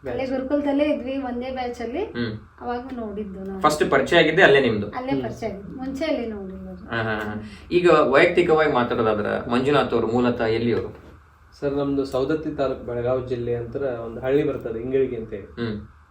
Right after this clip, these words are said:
Speaker 1: ಅಲ್ಲಿ.
Speaker 3: ಇಂಗಳಿಗಿ ಅವ್ರು.
Speaker 1: ಹ್ಮ್.
Speaker 3: ಕುಟುಂಬ ಇರೋದೆಲ್ಲ ಅಲ್ಲೇ?
Speaker 1: ಎಲ್ಲ ಅಲ್ಲೇ ಇರೋದು.
Speaker 3: ಹ್ಮ್. ಶಿಕ್ಷಣ ಏನ್ ಮುಗ್ದೈತಿ ಮಂಜುನಾಥ್ ಅವರು?
Speaker 1: ನಮ್ದು ಸಂಗೀತದೊಳಗ ಎಮ್ ಎ ಮ್ಯೂಸಿಕ್ ಮಾಸ್ಟರ್ ಡಿಗ್ರಿ ಮುಗ್ದದ್ರಿ.
Speaker 3: ಹ್ಮ್.
Speaker 1: ಅದ್ರ ಜೊತೆಗೆ ಸೈಡಿಗೆ ವಿದ್ವತ್ ಸಂಗೀತದೊಳಗೆ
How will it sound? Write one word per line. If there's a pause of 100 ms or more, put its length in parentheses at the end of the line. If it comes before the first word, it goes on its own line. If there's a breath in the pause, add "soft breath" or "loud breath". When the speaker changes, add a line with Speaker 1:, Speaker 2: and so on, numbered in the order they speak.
Speaker 1:
ಅಲ್ಲಿ.
Speaker 3:
ಇಂಗಳಿಗಿ
ಅವ್ರು.
Speaker 1:
ಹ್ಮ್.
Speaker 3:
ಕುಟುಂಬ
ಇರೋದೆಲ್ಲ
ಅಲ್ಲೇ?
Speaker 1:
ಎಲ್ಲ
ಅಲ್ಲೇ
ಇರೋದು.
Speaker 3:
ಹ್ಮ್.
ಶಿಕ್ಷಣ (160)
ಏನ್
ಮುಗ್ದೈತಿ
ಮಂಜುನಾಥ್
ಅವರು? (200)
Speaker 1:
ನಮ್ದು
ಸಂಗೀತದೊಳಗ (680)
ಎಮ್
ಎ
ಮ್ಯೂಸಿಕ್
ಮಾಸ್ಟರ್
ಡಿಗ್ರಿ
ಮುಗ್ದದ್ರಿ.
Speaker 3:
ಹ್ಮ್.
Speaker 1:
ಅದ್ರ
ಜೊತೆಗೆ
ಸೈಡಿಗೆ
ವಿದ್ವತ್
ಸಂಗೀತದೊಳಗೆ